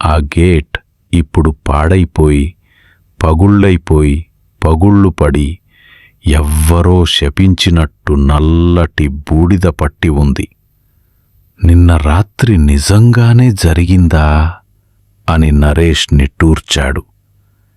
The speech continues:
కిట్టు చుట్టూ చూసుకుంటూ, "ఆ మనిషి రూపంలో ఉన్న సర్పం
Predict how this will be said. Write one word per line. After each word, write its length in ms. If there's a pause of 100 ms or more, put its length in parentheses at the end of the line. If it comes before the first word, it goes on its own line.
(280)
కిట్టు 340
చుట్టూ 480
చూసుకుంటూ, 1000 (1160)
"ఆ 180
మనిషి 600
రూపంలో 720
ఉన్న 380
సర్పం 1040